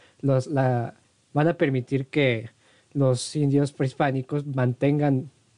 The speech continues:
generación tras generación Y se van a escudar de esta parte, ¿no? De que son neófitos y muchos los van, van a tener esta defensa de que por ser neófitos no pueden ser juzgados como herejes.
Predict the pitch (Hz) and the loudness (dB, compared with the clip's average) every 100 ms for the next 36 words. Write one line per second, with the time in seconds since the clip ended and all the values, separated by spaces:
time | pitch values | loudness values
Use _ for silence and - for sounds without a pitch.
0 | _ - - 127 123 - 135 156 156 180 | _ -6 -2 0 0 -2 -2 0 0 2
1 | 175 190 196 160 180 - _ _ _ _ | 2 2 0 0 0 -4 _ _ _ _
2 | _ 143 175 185 - 127 135 135 135 127 | _ 2 2 2 -2 0 0 -4 -2 0
3 | 123 123 - 139 131 127 139 - 135 127 | 0 0 -6 -4 -2 0 -2 0 -2 -2
4 | - 120 135 131 - 117 135 131 156 147 | -4 -4 -2 -2 -4 -4 -2 2 0 0
5 | 165 - 185 - 123 127 - 139 131 - | -2 0 0 0 -2 -2 0 0 0 -4
6 | - - 131 123 135 139 156 147 143 143 | -14 -6 -2 2 0 0 -6 -4 0 2
7 | 139 131 139 147 123 117 147 139 - 135 | 2 0 0 0 -2 0 -2 -2 -4 -8
8 | - _ _ _ _ 131 131 - 131 123 | -10 _ _ _ _ -2 -2 0 0 2
9 | 113 - 127 147 143 151 135 147 151 139 | 0 -2 -2 0 0 0 -2 -4 -2 0
10 | 147 147 - 160 160 147 - 147 147 151 | 0 -2 0 2 2 0 -2 -4 -2 -2
11 | 139 143 135 120 139 - _ _ _ 127 | 0 2 0 0 -4 -10 _ _ _ -2
12 | 120 117 143 143 113 104 - | 2 2 2 0 -6 -10 -14